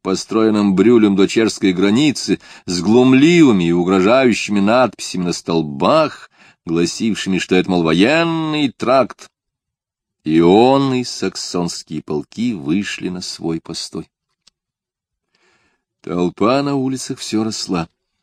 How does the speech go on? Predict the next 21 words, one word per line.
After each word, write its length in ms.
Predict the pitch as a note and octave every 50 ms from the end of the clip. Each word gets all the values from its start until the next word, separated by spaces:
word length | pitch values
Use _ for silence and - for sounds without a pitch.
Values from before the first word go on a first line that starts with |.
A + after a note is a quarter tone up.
| _ _ _ _ _ _ _
Каждый, 600 | _ - E2 G#2 A2 G2+ F#2+ F2 D2+ D2+ D2+ D2
кто 160 | _ - F#2+
еще 240 | F2 E2 - F#2+ F2+
вчера 560 | E2 - - - G2 F#2 A2 C3+ C3+ G#2 F2
скрывался, 800 | - - - D#2+ E2+ E2 E2 F2+ A2+ C3+ B2+ G2 - - - E2+
боясь 340 | D#2 D#2 F#2+ A#2 A#2+ -
преследования, 840 | - - E2+ D#2 - - - F2 C3+ E3 D#3+ C#3 B2+ A2 F#2 D2 C2+ _ _ _ _ _ _ _
теперь 480 | - - F#2+ F#2 - - F3 F#3 E3+ D#3
выбегал 480 | D3+ C#3+ B2 C3 A#2+ C#3 F3+ F#3+ F3+
навстречу, 800 | E3 D#3+ C#3 - - - - D3+ F3 F3+ C#4+ - - - - - _ _ _ _
уверенный 680 | - - - D#2 D#2 - F#3 G3 F3+ D#3 A#2+ F#2+ D#2+ D2+
не 120 | D2 -
только 380 | - - F3+ F#3 F3 - - D#3+
в 100 | D3 C#3
безнаказанности, 920 | C3 C#3+ C3 A2+ B2 B2 - G#2+ A2 G#2+ F#2 G2 F#2+ F2+ - - - E2 _ _ _ _ _ _
но 160 | - - C#2
и 80 | C#2 C#2
в 80 | B1+ C2
опеке. 440 | B1+ _ D2+ F#2+ A#2+ _ - G2+ _ _ _ _ _ _ _ _ _ _ _ _ _ _ _ _ _ _
Анархическая 1160 | - - G#2 A#2+ C3+ D3 D3 C#3 - - G#3 G#3+ F#3 - - - - - - F#2+ F2 E2 E2 _ _
стихия. 840 | _ - - - - - F#2 E2 - - - - D3 F3+ E3+ D#3 C3+